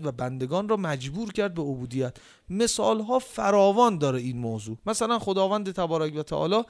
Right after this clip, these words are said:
می‌بینید در این عالم دنیا که عال-، دار امتحان هست، حقایق معاصی و حقایق عبادات را مخفی کرده. به خاطر همین ما وقتی عبادت انجام می‌دیم، مزه‌شو نمی‌چشیم،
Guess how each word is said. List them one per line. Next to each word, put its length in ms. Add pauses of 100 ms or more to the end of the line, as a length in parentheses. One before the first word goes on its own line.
(260)
می‌بینید 360
در 140
این 140
عالم 400
دنیا 340
که 120
عال-، 300
دار 280
امتحان 540
هست، 400 (640)
حقایق 920
معاصی 960
و 140
حقایق 1040 (400)
عبادات 580
را 80
مخفی 420
کرده. 480 (480)
به 80
خاطر 280
همین 320
ما 120
وقتی 260
عبادت 420
انجام 300
می‌دیم، 280
مزه‌شو 400
نمی‌چشیم، 560